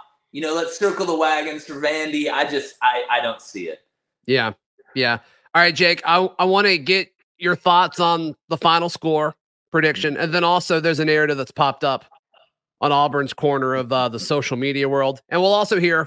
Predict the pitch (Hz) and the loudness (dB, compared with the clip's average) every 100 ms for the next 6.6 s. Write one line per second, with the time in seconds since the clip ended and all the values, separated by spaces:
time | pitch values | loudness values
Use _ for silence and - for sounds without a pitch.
0 | _ 151 139 135 131 135 - 135 110 - | _ 2 4 4 0 -2 -2 -4 -4 -4
1 | 131 123 - 127 117 110 - - 123 120 | -4 -4 -4 -2 0 -2 -6 -8 -6 -6
2 | - 123 110 107 - _ _ _ _ 151 | -4 -2 -2 -4 -8 _ _ _ _ 0
3 | 170 135 147 143 _ - 143 135 120 139 | 2 0 -2 -4 _ -2 0 2 2 2
4 | 123 101 73 - 214 247 214 220 208 208 | 2 0 -4 0 2 2 0 2 2 0
5 | - _ _ - 196 - 196 214 - 214 | -6 _ _ -2 -2 2 4 4 0 0
6 | 190 190 175 196 196 196 | 2 2 2 0 0 -4